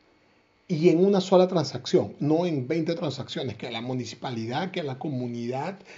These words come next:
que al gobierno regional, que, que al, al, al Ministerio de, de, de Energía y Minas,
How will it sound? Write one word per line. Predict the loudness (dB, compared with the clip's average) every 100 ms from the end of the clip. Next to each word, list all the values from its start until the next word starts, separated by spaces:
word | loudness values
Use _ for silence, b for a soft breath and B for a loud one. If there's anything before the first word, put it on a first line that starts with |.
| B -4
que | 0 0
al | 0 -2 -2
gobierno | 0 2 4 2
regional, | 0 -4 -6 -4 -2 -2 -2 -2
que, | -2 -2 -2 B B B
que | 2 4
al, | 4
al, | 2 -2 0
al | -2 0
Ministerio | 0 -2 0 2 4 4
de, | 6 2 0 -4
de, | -2 0 0 4
de | 4
Energía | 4 -4 -6 -6
y |
Minas, | -4 -6 -6 -8 -10